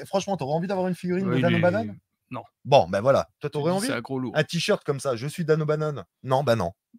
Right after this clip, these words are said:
Speaker 2: Si, mais, euh, le vrai.
Speaker 1: Le vrai, oui, voilà. Mais tu sais, tu, tu, tu pourrais avoir un, un t-shirt pour dire, « Je suis Tom Atkins et je lève des nanas de vingt et un ans alors que j'en ai quarante-quatre. »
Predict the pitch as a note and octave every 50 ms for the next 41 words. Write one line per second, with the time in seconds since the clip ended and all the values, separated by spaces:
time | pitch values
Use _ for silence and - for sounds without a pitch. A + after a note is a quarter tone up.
0 | _ _ - - - D#3 D#3 B2+ B2+ B2 _ _ _ _ _ _ _ - B2 B2
1 | A2+ A2+ A2+ G#2+ G2+ G#2 A2+ A2+ A2+ A#2+ C3+ C#3 C3 B2 - _ _ _ - F#2
2 | A2 A2 A2+ C3+ C#3 A2+ E2 - _ - C3 C3+ A2+ F2+ G#2 A#2 A2+ G2 F#2+ G#2+
3 | - - F3 D#3 G#2 - - - A2+ A#2 - - - - - - _ - E3 F3
4 | F#3+ D3 A#2+ G#2 F#2+ G2+ G2 F#2+ F#2+ G2 G2 - - A#2 - - B2+ - - E2+
5 | F2+ G#2 G2 E2 F2 F2+ - A#2+ G#2+ - G#2+ G#2+ F#2+ F2+ - _ - C#3+ D3 D3
6 | - G#2 F2+ E2 F#2 F#2 G#2+ A2 G#2 G2 F#2 F#2 F#2+ G2 G#2+ G#2+ F#2+ E2+ F2+ -
7 | F#2+ F2+ F2+ - C3 B2 G#2+ F#2+ G2 - - F#2 G2 G#2 F#2+ F2 F#2+ E2+ G2 G2
8 | F#2 - G2 F2+ E2